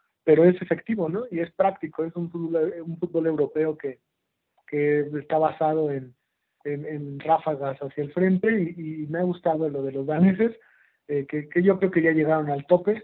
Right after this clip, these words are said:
no, no, no le veo por ahí que puedan, que puedan pasar una ro-, una ronda más, pero, pero, pero bueno, hay, hay sorpresas, ¿no? Eh, por ahí también lo que decíamos, lo, a Bélgica lo poníamos como, como caballo negro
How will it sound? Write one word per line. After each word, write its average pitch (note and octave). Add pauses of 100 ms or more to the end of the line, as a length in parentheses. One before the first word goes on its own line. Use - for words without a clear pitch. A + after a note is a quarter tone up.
no, C#3
no, C3+
no C#3
le C#3
veo C3 (400)
por C#3
ahí C#3
que D3
puedan, C#3 (520)
que D#3
puedan D#3+
pasar D#3+
una E3
ro-, D#3+
una E3+
ronda E3+
más, G#3 (140)
pero, C#3+
pero, C3 (340)
pero D3+
bueno, D#3
hay, D3
hay D3+
sorpresas, D3+
¿no? F#3 (400)
Eh, D#3
por E3+
ahí E3+
también F3+
lo F3+
que E3+
decíamos, F#3 (320)
lo, G3+ (160)
a G3+
Bélgica G#3
lo F3+
poníamos G3
como, D3+
como D#3
caballo E3+
negro D#3+